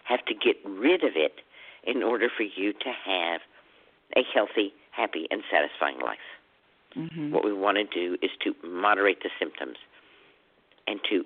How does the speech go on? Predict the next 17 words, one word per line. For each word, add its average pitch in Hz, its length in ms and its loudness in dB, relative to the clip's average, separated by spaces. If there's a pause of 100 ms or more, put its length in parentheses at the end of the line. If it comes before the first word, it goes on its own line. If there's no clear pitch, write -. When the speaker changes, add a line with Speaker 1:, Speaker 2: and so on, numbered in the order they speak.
Speaker 1:
make 92 240 -2
it - 180 -2 (160)
livable 117 540 2 (300)
as 139 180 2
it 117 100 2 (180)
has 107 260 0 (240)
been 165 240 2 (680)
for 95 320 4
many 85 420 -6
years. 98 460 0
You 95 140 -6
said 95 180 -4
you 90 60 -10 (100)
first 90 180 0 (100)
started 113 400 0
noticing 80 500 -4 (460)
the - 100 -2